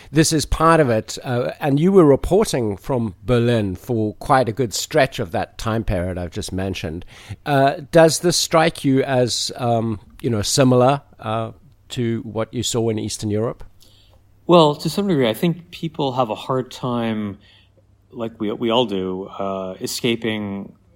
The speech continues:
Speaker 2: our past and, and how we were trained to think about things or how we were brought up to think about things. And I, I think that for many people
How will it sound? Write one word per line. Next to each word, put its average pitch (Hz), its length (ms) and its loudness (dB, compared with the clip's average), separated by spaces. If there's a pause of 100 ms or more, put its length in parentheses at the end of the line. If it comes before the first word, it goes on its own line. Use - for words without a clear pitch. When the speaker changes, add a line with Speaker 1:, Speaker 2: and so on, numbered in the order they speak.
(580)
Speaker 2:
our 113 160 -8
past 123 540 0
and, 101 280 -8
and 104 140 -8
how 113 220 0
we 113 160 -2
were 104 160 -4
trained 107 440 -6
to - 80 -16
think 131 280 -6
about 98 360 -6
things 107 280 -8
or 98 60 -10
how 107 140 -4
we 104 120 -4
were 95 80 -6
brought 101 260 -4
up 113 160 -6
to - 80 -20
think 104 240 -14
about 98 260 -12
things. 98 480 -10 (540)
And 143 180 -6
I, 123 240 0
I 147 140 -2
think 175 380 -6
that 123 260 -4
for 123 800 -2 (640)
many 160 380 -2
people 117 1000 -2